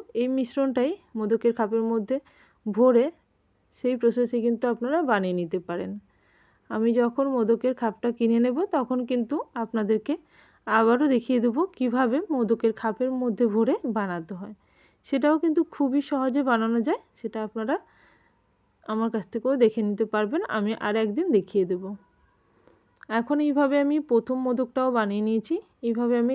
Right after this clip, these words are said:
দ্বিতীয় মোদকটাও বানিয়ে নিয়েছি। হাতের সাহায্যে এইভাবে আলতো হাতে বানিয়ে নিতে হবে মোদকগুলো। দেখতেই পাচ্ছেন প্রথমে রাউন্ড শেপ,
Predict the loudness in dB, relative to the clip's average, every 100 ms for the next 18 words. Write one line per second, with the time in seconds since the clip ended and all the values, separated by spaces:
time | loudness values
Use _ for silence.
0 | 0 0 0 0 -2 -4 -4 -4 -2 -2
1 | -4 -6 -8 -8 -6 -4 -4 -2 -2 -2
2 | 0 -2 -2 -4 -4 -8 _ _ _ _
3 | _ _ _ _ -2 0 0 0 0 0
4 | -2 -6 _ _ _ _ _ _ _ -4
5 | 0 2 4 4 4 0 -2 0 0 0
6 | 0 -4 -6 -8 -8 -12 _ _ -2 -2
7 | 0 -2 0 0 0 -2 -2 -2 -2 -2
8 | 0 -2 -2 -4